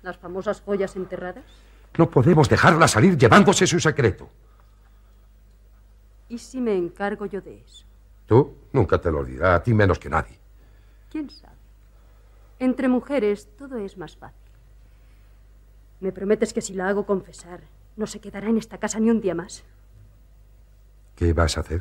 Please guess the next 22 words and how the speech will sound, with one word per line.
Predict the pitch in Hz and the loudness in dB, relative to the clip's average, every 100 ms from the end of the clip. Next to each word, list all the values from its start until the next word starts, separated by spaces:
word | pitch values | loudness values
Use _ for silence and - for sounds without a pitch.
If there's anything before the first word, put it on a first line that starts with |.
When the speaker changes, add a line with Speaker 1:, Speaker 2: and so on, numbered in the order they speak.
| - | -8
Speaker 1:
<laughs> | - | -8
No | 196 | -8
tengas | 156 135 135 143 | -8 -20 -20 -20
miedo. | - - - - - - - | -20 -20 -20 -20 -20 -20 2
Lo | 311 277 | 6 8
bruto | 302 269 202 | 6 2 2
ya | 208 | 2
lo | 214 | 2
has | 220 | 0
intentado | 202 196 175 208 180 | -4 -4 -4 -2 -4
tú | - 196 | -6 -12
todo | 202 196 151 139 - - | -8 -8 -8 -18 -20 -10
y | 202 | -8
no | 196 | -8
sirve. | - - _ _ - _ _ _ _ _ _ _ _ _ _ | -12 -20 _ _ -20 _ _ _ _ _ _ _ _ _ _
¿Me | 208 196 185 | -6 -4 -4
prometes | 170 190 196 190 | -4 -4 -4 -6
que | 170 | -4
ni | 185 | -2
un | 208 | -2
día | 185 160 | -2 -6
más? | 185 - - | -8 -14 -20